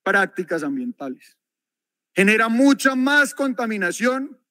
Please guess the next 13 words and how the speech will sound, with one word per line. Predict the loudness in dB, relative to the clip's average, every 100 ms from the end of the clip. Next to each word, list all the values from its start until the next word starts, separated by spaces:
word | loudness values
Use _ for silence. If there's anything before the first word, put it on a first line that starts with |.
| _ _ _ _ -2
que | -2
cualquier | 0 -2 0 0 0
otro | -2 -6
país | -4 -4 -4 -8
cuando | -10 -8 -6
hablan | -6 -6
de | -6
extracción | -6 -12 -10 -10
de | -6 -6
gas | -6
y | -6
de | -8
petróleo. | -8 -10 -10 -10